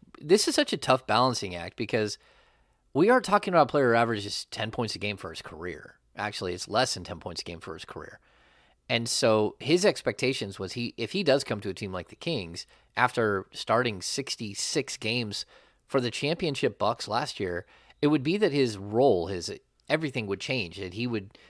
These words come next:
have an expanded view of the world, because that's what should happen if you're a player who's kind of, like, put into one box with a really good team, but you go to a team that's not as good,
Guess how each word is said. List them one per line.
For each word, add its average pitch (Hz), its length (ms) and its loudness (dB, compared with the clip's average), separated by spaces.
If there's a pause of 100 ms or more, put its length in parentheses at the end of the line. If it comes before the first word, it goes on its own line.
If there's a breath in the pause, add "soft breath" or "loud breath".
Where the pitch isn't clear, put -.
(140 loud breath)
have 120 200 0
an 131 100 0
expanded 135 800 -2
view 113 360 2
of 101 120 -4
the 101 80 -2
world, 95 560 0 (300 soft breath)
because 107 340 -2
that's 104 280 -2
what 127 220 -4
should 117 260 -2
happen 98 500 0 (320 soft breath)
if 107 220 0
you're 107 300 2
a 107 60 -2
player 101 320 -2
who's 101 200 -6
kind 98 280 -8
of, 95 180 -10
like, 90 320 -2 (440 soft breath)
put 123 200 0
into 110 400 -2
one 101 720 -2
box 95 680 -4
with 92 240 -4
a 90 80 -4
really 95 320 -2
good 101 240 -2
team, 87 300 -8
but 85 160 -8
you 92 120 -12
go 92 140 -6
to - 180 -8
a 90 60 -4
team 92 220 -10
that's 87 180 -10
not 90 180 -8
as 104 200 -2
good, 92 240 -4